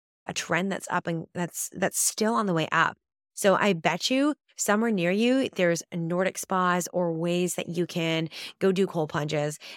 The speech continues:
Again, it's not, you know, what you wanna be doing. I mean, let me rephrase that. It's what we may want to be doing five days a week. It may not be sustainable or accessible to do it five days a week, but it is always nice to pepper our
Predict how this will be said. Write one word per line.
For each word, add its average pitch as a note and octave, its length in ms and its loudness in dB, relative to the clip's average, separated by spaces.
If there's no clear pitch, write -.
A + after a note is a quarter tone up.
Again, G3+ 320 0
it's - 140 -4
not, C4 200 2
you A3 120 0
know, E3 120 0
what F3 220 -2
you F#3 80 -2
wanna F3+ 160 0
be F3+ 80 0
doing. D#3+ 340 -2
I F#3+ 40 -4
mean, F3 100 -6
let D3 120 -8
me D#3 80 -6
rephrase B2+ 220 -6
that. - 160 -8
It's B3+ 180 -2
what C4 80 0
we G#3+ 80 -2
may F3+ 160 0
want D#3+ 240 -2
to - 80 0
be C#4+ 40 6
doing F#3 200 2
five D#3+ 180 2
days E3 140 0
a - 20 -6
week. G#3 160 0
It G3 100 2
may G3 100 6
not E3+ 140 2
be E3 120 -2
sustainable F#3+ 680 2
or E3 140 -2
accessible A3 540 -2
to G#3 60 0
do F#3 80 4
it E3+ 80 4
five D3+ 180 2
days D3 120 -2
a D3+ 60 -2
week, G#3+ 180 0
but C4 140 4
it C#4+ 40 4
is D4 220 4
always G3 220 2
nice E3 220 0
to F#3+ 100 -4
pepper F3 400 0
our D#3 480 -2